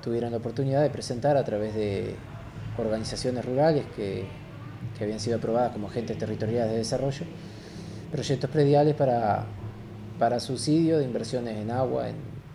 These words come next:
eh, tanto en estructuras de acopio como distribución de agua o, o extracción incluso de, de agua.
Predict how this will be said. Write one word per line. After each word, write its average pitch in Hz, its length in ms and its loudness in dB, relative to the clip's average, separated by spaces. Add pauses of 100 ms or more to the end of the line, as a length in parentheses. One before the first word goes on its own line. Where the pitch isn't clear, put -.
(1300)
eh, 95 480 -6
tanto 113 260 -2
en 110 60 -2
estructuras 110 500 -2
de 110 80 0
acopio 143 480 2
como 113 220 -4
distribución 107 680 -2
de 110 100 0
agua 120 360 2
o, 110 180 2 (1120)
o 120 60 -4
extracción 113 440 -2
incluso 107 340 -6
de, 95 140 -4 (540)
de 101 120 -4
agua. - 120 -8